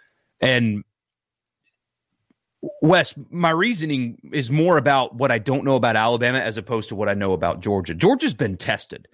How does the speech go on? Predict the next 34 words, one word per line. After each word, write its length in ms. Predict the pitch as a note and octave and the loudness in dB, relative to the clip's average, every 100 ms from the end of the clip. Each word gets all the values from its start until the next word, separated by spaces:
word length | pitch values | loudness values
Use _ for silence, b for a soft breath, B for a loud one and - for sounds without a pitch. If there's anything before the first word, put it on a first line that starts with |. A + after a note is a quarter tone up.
| b F4 | b 0
Alabama 380 | D#4 D#3 D3+ | 0 2 0
hadn't 200 | A#2 G2 | -2 -4
been 140 | F#2 E2+ | -6 -10
tested 380 | F#2 D#2+ - - | -10 -10 -12 -14
yet. 200 | D#2 - _ - | -14 -14 _ -2
That 140 | F#3+ | 2
happens 500 | D#3+ D3 A2 F#2+ - _ _ A#2 | 2 0 -4 -12 -14 _ _ -6
this 280 | A#2 G2 | -4 -4
weekend. 400 | F#2 F2+ - - | -10 -12 -10 -12
If 100 | E2 | -2
Alabama 340 | A2+ A2 A2+ G2+ | -2 0 -2 -2
wins 480 | G2+ B2 D#3+ F3 C3 | 0 0 0 -2 -2
and 120 | G2+ | -2
they 80 | F#2 | -2
cover 320 | - B2 A2+ | -2 0 0
that 180 | G2+ - | -2 -4
fifteen 460 | C3+ - B2+ G#2+ | -6 -2 -2 -2
point 260 | F#2+ F#2+ F2 | -2 -6 -6
spread, 400 | - G3 C3 G#2+ | 0 2 2 -2
then 160 | A2+ - | -8 -4
absolutely, 760 | A#2+ G#2+ - F#2 G#2+ - - E2 | -4 -4 -10 -8 -8 -10 -14 -12
yeah, 220 | F2+ E2 | -8 -6
they're 180 | G2 F#2+ | -2 -2
on 140 | E2+ | -2
different 360 | F2+ E2 - - | -4 -6 -12 -4
tiers 260 | F#2+ D#2 | -2 -2
'cause 120 | - | -2
I 60 | F#2+ | 0
don't 220 | G2 E2+ | 0 -2
think 200 | G#2 F2 | -4 -2
Georgia's 340 | G#2+ G2+ F#2+ - | 0 0 0 -2
gonna 180 | E2+ | -4
beat 200 | D#2+ G2+ | -2 -4
Florida 400 | - C#3 A2+ F2+ | 0 2 2 0